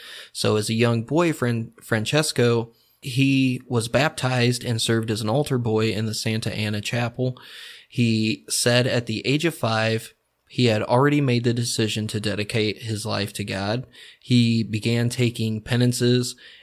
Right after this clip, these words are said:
and was once scolded by his mother for sleeping on a stone floor and using a stone as a pillow. That's how serious this dude was, okay?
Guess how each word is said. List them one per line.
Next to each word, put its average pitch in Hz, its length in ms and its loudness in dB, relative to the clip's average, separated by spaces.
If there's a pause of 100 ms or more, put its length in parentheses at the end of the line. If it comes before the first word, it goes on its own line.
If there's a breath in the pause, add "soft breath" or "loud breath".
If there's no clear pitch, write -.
(100 loud breath)
and 110 400 0
was 110 220 -4
once 147 240 2
scolded 139 480 0
by 127 140 0
his 117 180 0
mother 123 240 4
for 117 200 -2
sleeping 151 540 0
on 123 220 0
a 113 60 -2
stone 139 560 0
floor 120 640 0 (300 loud breath)
and 120 160 6
using 123 380 6
a 117 40 4
stone 117 520 2
as 104 120 -4
a 110 60 -6
pillow. 110 560 0 (680)
That's 120 420 -2
how 131 120 6
serious 113 560 0
this 101 180 -6
dude 104 300 -4
was, 98 440 -8 (120)
okay? 107 300 0